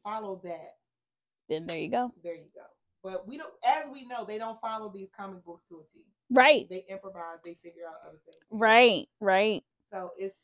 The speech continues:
Speaker 1: just, uh
Speaker 2: And also, too, um, we, we talked about this, right?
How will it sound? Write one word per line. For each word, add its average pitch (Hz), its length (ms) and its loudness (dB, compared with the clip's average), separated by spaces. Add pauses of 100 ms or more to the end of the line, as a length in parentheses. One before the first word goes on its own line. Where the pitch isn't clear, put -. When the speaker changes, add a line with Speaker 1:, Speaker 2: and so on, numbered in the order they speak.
Speaker 1:
just, 208 340 -14 (160)
uh 208 380 -10 (240)
Speaker 2:
And 277 160 12
also, 330 460 12
too, 302 760 6 (160)
um, 269 460 8
we, 311 420 4
we 277 140 4
talked 302 260 6
about 262 260 8
this, 285 280 6
right? 269 460 8